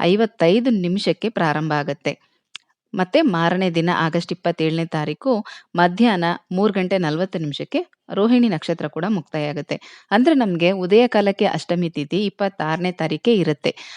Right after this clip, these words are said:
ಹಾಗಾಗಿ ನಾವು ಇಪ್ಪತ್ತಾರನೇ ತಾರೀಕೇನೆ ಕೃಷ್ಣ ಜನ್ಮಾಷ್ಟಮಿ ಹಬ್ಬವನ್ನ ಆಚರಣೆ ಮಾಡ್ಬೇಕು. ಮತ್ತೆ, ಆ, ಕೃಷ್ಣನ ಜನನ ರಾತ್ರಿ ಹನ್ನೆರಡು ಗಂಟೆನಲ್ಲಿ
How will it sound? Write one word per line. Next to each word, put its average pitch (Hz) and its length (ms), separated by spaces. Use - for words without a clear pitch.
ಹಾಗಾಗಿ 220 380
ನಾವು 240 140
ಇಪ್ಪತ್ತಾರನೇ 180 640
ತಾರೀಕೇನೆ 165 600
ಕೃಷ್ಣ 214 300
ಜನ್ಮಾಷ್ಟಮಿ 180 640
ಹಬ್ಬವನ್ನ 165 520
ಆಚರಣೆ 156 380
ಮಾಡ್ಬೇಕು. 151 560
ಮತ್ತೆ, 269 400
ಆ, 190 160
ಕೃಷ್ಣನ 277 460
ಜನನ 175 360
ರಾತ್ರಿ 160 480
ಹನ್ನೆರಡು 202 340
ಗಂಟೆನಲ್ಲಿ 185 680